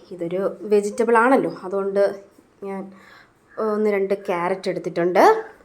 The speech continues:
പിന്നെ നല്ല എരിവുള്ള ഒന്ന് രണ്ട് പച്ചമുളക് എടുത്തിട്ടുണ്ട്.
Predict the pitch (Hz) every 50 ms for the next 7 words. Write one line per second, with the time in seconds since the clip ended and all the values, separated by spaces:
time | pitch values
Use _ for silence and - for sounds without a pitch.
0 | _ _ _ 202 196 196 196 185 185 190 - - - 214 214 214 208 202 202 233
1 | 240 233 208 190 180 196 254 381 440 - - - - - - - - - - -
2 | 202 202 196 196 190 185 180 185 - - 202 202 - - - 226 226 214 214 208
3 | - - - - - 175 170 160 165 151 151 160 175 175 190